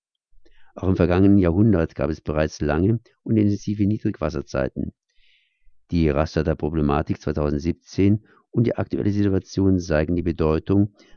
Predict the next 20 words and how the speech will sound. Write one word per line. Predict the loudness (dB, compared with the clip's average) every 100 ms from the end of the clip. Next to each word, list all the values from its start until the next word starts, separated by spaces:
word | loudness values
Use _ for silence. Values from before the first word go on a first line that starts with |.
| -4
einer | 2 4
mehrgleisigen, | 4 0 0 -2 -2 -4 -4
redundanten | -2 0 0 0 -2 -2 -2 -4
Transportkette. | -2 -2 -2 -4 -4 -4 -12 -12 -14 _ _ _ _ _ _ _ _ _ _ _ _ _ _ _ _ _
Das | -6 0
Elsass | 4 4 4 0
entsteht | -2 -4 -4 -2
neu. | 0 0 -2 -6 _ _ _ _ _ _ _
Die | 0
beiden | 2 2 0
Teile | 0 0
des | 0 -4
Elsasses | -2 -2 0 -2 -2 -4
sind | -4 -4
seit | -2 -4 -4
zweitausendsechzehn | -6 -6 -4 -4 -4 -4 -6 -6 -2 -2 -2
Teil | -6 -4
der | -4
französischen | -4 -4 -4 -4 -6 -6
Ostregion. | -8 -8 -6 -4 -2 -2 -4